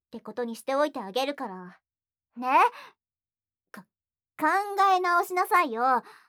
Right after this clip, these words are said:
ほ-、ほら、あたしと、あたしとエッチ。エッチしたいでしょ？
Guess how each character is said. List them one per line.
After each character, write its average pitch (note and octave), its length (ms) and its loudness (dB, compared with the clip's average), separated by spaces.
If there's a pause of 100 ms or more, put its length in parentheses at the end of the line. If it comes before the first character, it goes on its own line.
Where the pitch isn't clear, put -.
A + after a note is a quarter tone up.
(280)
ほ-、 A3+ 80 -16 (460)
ほ C#4+ 80 0 (160)
ら、 C4+ 240 4 (640)
あ B3 160 -10
た F#4 220 6
し - 120 -14
と、 G4+ 100 2
あ G3+ 180 0 (760)
た G#4+ 180 6
し - 120 -16
と G4+ 140 4
エ C#4+ 40 0
ッ F4+ 140 6 (200)
チ。 G#3+ 180 -6 (840)
エ G3+ 60 -8
ッ D4+ 60 0 (160)
チ D#4+ 100 -10
し - 180 -14
た E4+ 160 8
い A#4+ 60 4
で D#4+ 80 0
し - 120 -14
ょ？ E3+ 120 -8